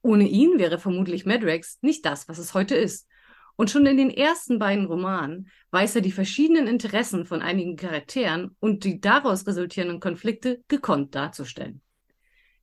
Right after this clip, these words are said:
Die Deutsche Nationalbibliothek führt gleich drei Pseudonyme für ihn. So schreibt er als Ruben, Ruben Laurin fantastische Historienromane. Als Tom Jakuba hat er die fantastische Welt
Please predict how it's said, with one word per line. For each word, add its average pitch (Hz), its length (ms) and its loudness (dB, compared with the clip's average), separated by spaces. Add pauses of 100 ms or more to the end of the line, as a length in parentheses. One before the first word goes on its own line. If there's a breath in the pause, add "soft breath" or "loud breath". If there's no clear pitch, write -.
(120)
Die 208 100 2
Deutsche 190 280 2
Nationalbibliothek 180 1120 0
führt 285 200 -4
gleich 302 220 -2
drei 185 260 0
Pseudonyme 180 540 0
für 139 140 -16
ihn. 135 220 -14 (500 soft breath)
So 202 220 -2
schreibt 208 340 0
er 311 100 0
als 202 240 -4
Ruben, 208 300 0 (420)
Ruben 277 500 0
Laurin 190 520 0 (220)
fantastische 226 840 -6 (420)
Historienromane. 294 1300 2 (400 soft breath)
Als 208 240 -4
Tom 240 200 4
Jakuba 254 560 2
hat 226 100 0
er 196 80 2
die 190 100 -6
fantastische 202 800 -4
Welt 175 340 -2